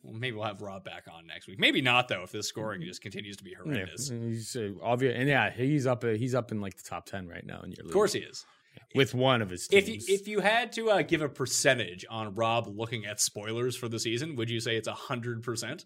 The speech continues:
Speaker 2: Oh, a hundred. He sends us, he sends us, like, these little links and stuff. It's just like, uh, the only way you're finding this stuff is, like, if you're, like, searching the wrong things, you know what I mean? Things that'll get you banned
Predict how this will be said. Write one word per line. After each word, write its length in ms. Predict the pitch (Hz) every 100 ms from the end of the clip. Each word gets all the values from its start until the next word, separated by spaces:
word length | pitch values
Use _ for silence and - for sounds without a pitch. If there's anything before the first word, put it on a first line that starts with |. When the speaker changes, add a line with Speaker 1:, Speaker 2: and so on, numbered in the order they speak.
| -
Speaker 2:
Oh, 120 | 92
a 20 |
hundred. 240 | 90 110
He 160 | 143 185
sends 260 | - 202 196
us, 140 | 180
he 80 | 196
sends 260 | - 226
us, 140 | 226 175
like, 160 | 165
these 160 | 135 131
little 200 | 147 127
links 280 | 113 135 -
and 120 | 113
stuff. 320 | - 98 -
It's 140 | 101 -
just 220 | 110 -
like, 280 | 110 110 - _ _ _ _ _
uh, 40 | 370
the 40 | 359
only 200 | 427 480 554
way 100 | 523
you're 100 | 370
finding 600 | - - 131 135 131 107
this 160 | 92 87
stuff 460 | - - 82 -
is, 140 | 113 107
like, 260 | 117 113 -
if 140 | 139
you're, 160 | 156 165
like, 260 | 156 131 117 - - - _
searching 580 | - - - 139 - 107
the 100 | 98
wrong 260 | 98 98 92
things, 480 | - 92 80 80 -
you 60 |
know 80 | 98
what 40 | 107
I 20 |
mean? 200 | 110 160
Things 300 | 160 - 262
that'll 220 | 240 226 180
get 220 | 190 190
you 80 | 156
banned 540 | 104 147 151 113 95